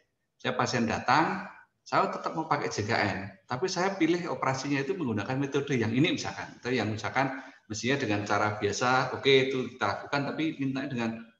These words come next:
laparoskopi mungkin atau dengan apalah begitu ya, sebutlah begitu. Nah,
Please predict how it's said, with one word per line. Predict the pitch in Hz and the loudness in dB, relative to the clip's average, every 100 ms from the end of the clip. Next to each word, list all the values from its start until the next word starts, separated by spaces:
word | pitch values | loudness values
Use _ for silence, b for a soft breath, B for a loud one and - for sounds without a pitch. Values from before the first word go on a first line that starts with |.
| _ | _
laparoskopi | 104 - 113 - 156 - 160 139 | -4 0 0 2 2 6 4 4
mungkin | 123 117 | 0 -2
atau | 127 | -4
dengan | 104 104 120 | -4 0 2
apalah | 143 127 95 | 4 4 4
begitu | 107 101 95 | -2 -4 -6
ya, | |
sebutlah | - - 110 110 - | -8 -8 -4 -4 -4
begitu. | 95 95 110 | -8 -6 -6
Nah, | 90 | -6